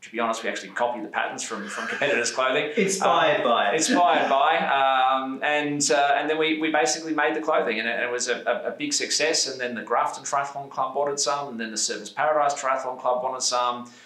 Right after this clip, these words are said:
Speaker 1: and then we sort of expanded into surfwear and cycling, and that's how Scody was born. And sort of twenty odd years later, probably more than that now, um, probably twenty-five years later,
Speaker 2: Mm.
Speaker 1: um, that business still operates. It's probably close to the largest manufacturer of, of cycling and triathlon clothing in Australia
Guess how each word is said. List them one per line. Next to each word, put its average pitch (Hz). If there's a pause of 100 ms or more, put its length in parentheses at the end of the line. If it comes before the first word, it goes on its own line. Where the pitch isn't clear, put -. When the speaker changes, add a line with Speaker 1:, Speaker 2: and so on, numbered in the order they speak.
(220)
Speaker 1:
and 117
then 120
we 113
sort 107
of -
expanded 127
into 104
surfwear 110
and 101
cycling, 107
and 104
that's 113
how 107
Scody 101
was 98
born. 95
And 95 (320)
sort 135
of 107
twenty 117
odd 120
years 110
later, 135
probably 101
more 139
than 110
that 101
now, 156
um, 110 (240)
probably 131
twenty-five 120
years 98
later, 95
Speaker 2:
Mm. -
Speaker 1:
um, 120
that 135
business 135
still -
operates. -
It's -
probably 120
close 120
to -
the 110
largest 113
manufacturer 107
of, 110
of -
cycling 117
and 107
triathlon 110
clothing 110
in 110
Australia 120